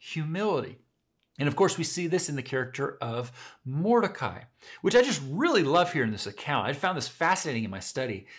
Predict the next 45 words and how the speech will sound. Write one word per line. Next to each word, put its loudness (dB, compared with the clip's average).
this -6
week -6
because 0
Mordecai 4
is 2
mentioned 0
about -4
ten -4
odd 2
times -4
in -8
the -6
text -4
that -4
we -6
read, -4
but 4
just 0
about 2
in -2
every 2
case, -2
it's, -4
he's -4
only 0
referenced 0
indirectly. 2
He's 2
not 6
one 0
of 2
the 4
characters 2
like 0
Haman -2
or 4
King -4
Xerxes -2
actively 2
pushing -2
the 0
narrative 2
forward, 0
you 2
know, 0